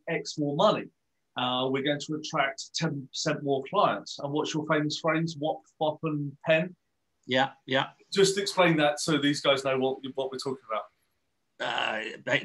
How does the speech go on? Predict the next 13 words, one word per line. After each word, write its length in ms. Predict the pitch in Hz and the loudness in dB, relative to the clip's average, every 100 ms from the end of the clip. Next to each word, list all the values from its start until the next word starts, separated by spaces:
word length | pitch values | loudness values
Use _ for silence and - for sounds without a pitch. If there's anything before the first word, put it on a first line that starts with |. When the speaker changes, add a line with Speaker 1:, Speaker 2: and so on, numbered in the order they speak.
| - | -2
Speaker 2:
but 120 | 131 | -4
it's 160 | 107 - - | -4 -8 -2
very 200 | 170 - | -2 2
simple. 340 | 175 156 107 | 2 2 2
The, 100 | 110 | -4
the 180 | 117 135 | 0 4
only 160 | 151 143 | 6 6
three 320 | - 165 143 | 4 6 8
ways 340 | 139 139 113 | 8 6 4
you 100 | 117 | 0
can 140 | 117 117 | 0 2
add 180 | 120 | 2
value 560 | 107 117 120 107 101 98 | 2 0 2 2 0 -2